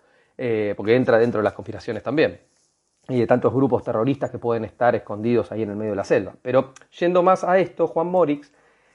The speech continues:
encuentra, eh, cuando él empieza a ingresar, para ir a buscar ya teniendo información, aparentemente, de coordenadas, no existían prácticamente el G P S en esa época, así que imagínense transitar,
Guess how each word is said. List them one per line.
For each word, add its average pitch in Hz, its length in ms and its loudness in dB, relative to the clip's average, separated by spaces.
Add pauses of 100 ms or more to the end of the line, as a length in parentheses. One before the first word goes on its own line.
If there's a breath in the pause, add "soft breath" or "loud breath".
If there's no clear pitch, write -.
(120)
encuentra, 127 880 0 (240)
eh, 110 520 0
cuando 98 400 -4
él 143 120 2
empieza 131 640 -2
a 107 120 -8
ingresar, 110 800 0 (800)
para 87 240 -6
ir 131 100 4
a 143 40 4
buscar 131 480 2
ya 123 340 4
teniendo 127 320 -6
información, 120 720 2
aparentemente, 113 640 -4
de 95 100 -8
coordenadas, 113 800 0
no 123 80 -10
existían 113 500 -8
prácticamente 104 440 -6
el - 40 -10
G 110 80 -6
P 123 140 2
S 98 140 -2
en 95 60 -10
esa 98 200 -2
época, 98 260 -2
así - 160 -10
que 101 60 -6
imagínense 107 540 -6
transitar, 110 580 0